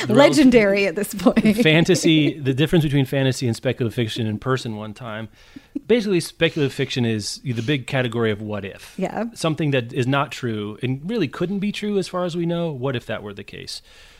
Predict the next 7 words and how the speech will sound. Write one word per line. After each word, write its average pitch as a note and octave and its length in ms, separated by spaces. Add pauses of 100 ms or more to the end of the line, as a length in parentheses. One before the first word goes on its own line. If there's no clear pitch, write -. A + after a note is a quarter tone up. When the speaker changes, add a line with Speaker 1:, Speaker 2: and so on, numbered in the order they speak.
Speaker 1:
So F3 260 (380)
under G3 160
that A#3+ 320
rubric, C#3+ 420
it B2 120
is C3 420 (140)
speculative. G#2+ 800